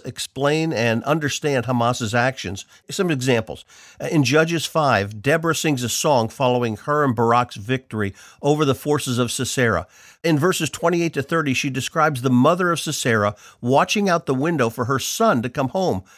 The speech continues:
having, uh, attacked the, uh, Jewish people. And the mother wonders why it's taking so long for him to return, and her attendants try to comfort her. They tell her, "Well, they're just dividing the spoil." And then it says, "One or two maidens for every warrior, plus some other loot they can bring home."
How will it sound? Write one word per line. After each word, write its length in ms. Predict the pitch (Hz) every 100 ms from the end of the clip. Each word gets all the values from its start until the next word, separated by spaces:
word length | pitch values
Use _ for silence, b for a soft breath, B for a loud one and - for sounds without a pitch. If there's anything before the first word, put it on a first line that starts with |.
| B B
having, 380 | 143 143 131 123
uh, 160 | 113
attacked 460 | 123 - 143 139 -
the, 200 | 131 120
uh, 60 | 113
Jewish 340 | 123 143 -
people. 380 | 165 170 95 B B B
And 120 | 147
the 60 | 165
mother 240 | 196 202
wonders 480 | 151 170 175 139 - b
why 240 | - 160 220
it's 160 | 196
taking 340 | - 196 190 175
so 180 | - 151
long 220 | 143 151
for 140 | -
him 220 | 120 156 135
to 60 |
return, 540 | 123 123 156 147 117 110 B B B
and 120 | 147
her 80 | 156
attendants 460 | 147 - 185 185 165
try 240 | - 151
to 80 | 170
comfort 420 | - 156 135 120
her. 120 | 131
They 120 | 135 131
tell 220 | 147 135
her, 120 | 131
"Well, 200 | 139 151
they're 160 | 143 135
just 340 | 107 170 -
dividing 460 | 127 110 123 147 139
the 80 |
spoil." 580 | 131 - 131 117 117 120 B B B
And 100 | 131
then 80 | 156
it 80 | 135
says, 180 | 120 B B
"One 300 | 127 151 220
or 80 | 208
two 200 | - 202
maidens 440 | 170 170 180 -
for 180 | 151 143
every 220 | 165 190
warrior, 480 | 139 117 107 113 113 b b _
plus 280 | 165 151 -
some 240 | - 160 147
other 220 | 147 139
loot 260 | 135 147 -
they 120 | 120
can 160 | 123
bring 180 | 110 117
home." 360 | 113 131 95